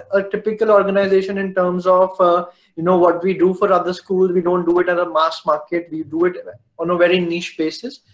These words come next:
But then again, our product heavily depends upon real-time contributions from great educators such as yourself.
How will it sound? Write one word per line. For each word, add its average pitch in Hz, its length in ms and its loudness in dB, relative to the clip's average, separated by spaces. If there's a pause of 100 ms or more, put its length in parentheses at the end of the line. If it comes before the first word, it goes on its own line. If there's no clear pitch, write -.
(240)
But 156 200 2
then 180 180 2
again, 196 580 0 (120)
our 175 240 4
product 190 520 2 (160)
heavily 180 380 0
depends 175 440 -2
upon 170 420 -4
real-time 185 680 2
contributions 143 760 -6 (320)
from 165 280 2
great 175 240 2
educators 165 580 -2
such 147 220 -2
as 151 100 -2
yourself. 147 500 -2